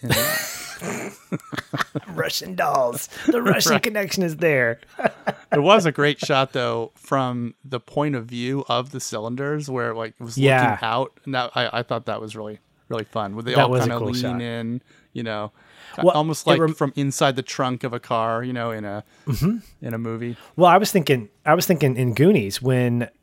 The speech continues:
Speaker 2: they reveal the jewels and everybody, like,
Speaker 1: Oh, yeah.
Speaker 2: leans in to look at the ju-,
Speaker 1: Right.
Speaker 2: I, that's kinda what I thought from, from
Speaker 1: Very
Speaker 2: that shot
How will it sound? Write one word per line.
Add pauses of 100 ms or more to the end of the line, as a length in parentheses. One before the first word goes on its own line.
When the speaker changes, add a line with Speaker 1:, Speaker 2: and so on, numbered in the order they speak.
(140)
Speaker 2:
they
reveal
the
jewels
and
everybody,
like,
Speaker 1:
Oh,
yeah.
Speaker 2:
leans
in
to
look
at
the
ju-,
Speaker 1:
Right.
Speaker 2:
I,
that's
kinda
what
I
thought
from,
from
Speaker 1:
Very
Speaker 2:
that
shot